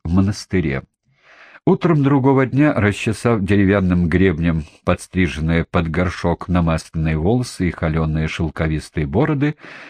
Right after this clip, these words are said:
посольство явилось в бревенчатые хоромы князя Ярослава Всеволодовича. На широком резном крыльце,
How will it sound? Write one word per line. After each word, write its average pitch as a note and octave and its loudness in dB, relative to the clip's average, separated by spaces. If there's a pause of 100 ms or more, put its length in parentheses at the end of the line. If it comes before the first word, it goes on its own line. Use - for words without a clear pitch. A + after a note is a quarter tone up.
(120)
посольство D3 -2
явилось A#2+ 2
в G2+ -4
бревенчатые G2 0
хоромы G#2 0
князя E2+ 0
Ярослава E2 -2
Всеволодовича. C#2 -6 (800)
На G#2+ 2
широком E3 0 (680)
резном F2 2
крыльце, F2+ -2